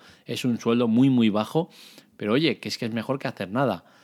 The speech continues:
¿A Amazon le interesa? Sí. ¿Por qué? Porque son autónomos, <laughs> están dados de alta como autónomos, con la cual cosa es su problema. ¿Que hoy trabajas? Cobrarás algo. ¿No trabajas? No vas a cobrar. ¿Estás enfermo? No cobras. Eh, ¿quieres vacaciones? No cobras. Entonces,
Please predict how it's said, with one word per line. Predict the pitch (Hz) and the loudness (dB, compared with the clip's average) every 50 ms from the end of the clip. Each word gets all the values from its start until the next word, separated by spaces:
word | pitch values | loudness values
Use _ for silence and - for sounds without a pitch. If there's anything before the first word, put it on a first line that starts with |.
| _ _ _ | _ _ _
¿A | _ 107 | _ -2
Amazon | 110 139 147 147 165 160 | 0 0 2 0 0 0
le | 151 143 | 0 0
interesa? | 131 135 131 151 147 - 101 90 | 0 0 -2 -2 -2 -4 -6 -6
Sí. | - - - 110 98 | -6 -2 -2 -2 -2
¿Por | - - 98 92 - | -2 -6 -12 -14 -10
qué? | - 110 104 87 | -8 -6 -6 -6
Porque | - - - - - | -8 -16 -18 -16 -18
son | - - 98 | -12 -4 -2
autónomos, | 110 113 110 - 151 156 165 180 262 - - - _ _ _ _ - - | -2 -2 2 2 2 4 4 2 0 -2 -8 -16 _ _ _ _ -10 -10
<laughs> | - - _ _ _ _ | -10 -10 _ _ _ _
están | - - - 107 104 107 | -18 -12 -8 -6 -6 -4
dados | 104 107 104 101 92 | -2 -2 -2 -4 -2
de | 101 | -4
alta | 110 110 98 92 | -4 -4 -4 -6
como | - 98 117 | -4 -2 -2
autónomos, | 135 135 160 160 165 170 180 202 - - - - - - _ _ | 0 0 2 0 2 2 0 0 -2 -4 -12 -20 -20 -20 _ _
con | - | -2
la | 151 135 | 0 0
cual | 135 127 110 | 0 0 -2
cosa | 117 110 107 123 123 127 - _ - - | -2 -2 -2 -2 -2 -4 -4 _ -8 -4
es | 123 120 113 | -2 -2 -2
su | - - - - - 120 | -4 -10 -8 -2 -2 -2
problema. | 107 - 104 98 98 107 104 95 85 - - - - _ _ | -2 -2 -4 -4 -2 -2 -2 -4 -6 -10 -14 -20 -20 _ _
¿Que | - 139 | -2 -2
hoy | 143 | -2
trabajas? | 156 156 151 160 175 175 - - 113 98 - - - _ _ _ _ _ _ _ | 0 2 2 2 2 2 0 -2 -4 -4 -4 -8 -16 _ _ _ _ _ _ _
Cobrarás | - - 101 98 110 117 107 - | -12 -8 -2 0 0 0 0 0
algo. | 107 104 98 95 90 - - - _ _ _ | -2 -2 -2 -2 -6 -8 -14 -20 _ _ _
¿No | - 135 | -6 -2
trabajas? | 139 160 175 185 160 - 104 87 98 | 0 2 2 2 0 -2 -6 -6 -4
No | 117 | -4
vas | 127 117 104 | -4 -4 -6
a | 90 | -8
cobrar. | 90 92 98 117 110 98 - - - - _ _ _ | -8 -4 -2 -2 -2 -2 -4 -14 -20 -20 _ _ _
¿Estás | - 110 - 151 147 | -12 -6 -4 -2 0
enfermo? | 160 147 151 170 165 143 107 95 - - | 0 0 0 0 0 0 -2 -4 -6 -10
No | - 123 120 110 | -6 -4 -4 -2
cobras. | - 120 120 113 104 92 - - - _ | 0 0 0 0 0 -2 -4 -8 -14 _
Eh, | - 117 104 101 101 101 101 101 101 101 98 | -4 -2 -2 0 0 -2 -2 -2 -2 -4 -2
¿quieres | 101 143 147 156 | -2 -2 0 0
vacaciones? | 147 135 139 127 - 151 143 113 95 | 0 0 0 0 0 0 0 0 0
No | 101 113 104 | -2 -2 -2
cobras. | - 110 110 104 95 90 - - - - - _ | 0 0 0 0 -2 -4 -8 -14 -20 -20 -20 _
Entonces, | _ - 127 131 139 - | _ -2 -2 -2 -2 -2